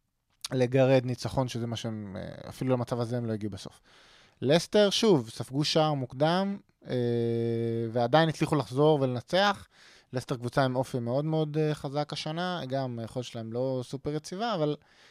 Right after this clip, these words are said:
הם תמיד באים כאילו לשחק כדורגל ולהיראות טוב. אני חושב שהענק מתנדנד,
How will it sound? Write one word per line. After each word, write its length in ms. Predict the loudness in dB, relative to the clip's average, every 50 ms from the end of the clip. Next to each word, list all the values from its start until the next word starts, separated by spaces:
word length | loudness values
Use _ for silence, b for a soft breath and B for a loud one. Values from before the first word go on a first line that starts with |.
| b b b -2
הם 100 | 0 2
תמיד 320 | 4 4 4 4 2 2
באים 360 | 4 4 6 6 6 4 2
כאילו 520 | 2 2 2 2 4 4 4 4 4 2 0
לשחק 280 | -2 -4 -8 -10 -10 -6
כדורגל 440 | -6 -4 -2 0 0 0 0 -2 -4
ולהיראות 400 | -4 -4 -4 -4 -4 -4 -6 -4
טוב. 220 | 0 0 0 0 -2 -6 b b b b b b b b b b b b b
אני 180 | 2 4 4 4
חושב 300 | 2 2 2 2 2 2
שהענק 1080 | 2 0 2 4 4 6 6 6 4 4 4 4 4 4 2 2 2 2 2 0 0
מתנדנד, 640 | -2 -4 -2 0 -2 0 2 2 2 2 2 0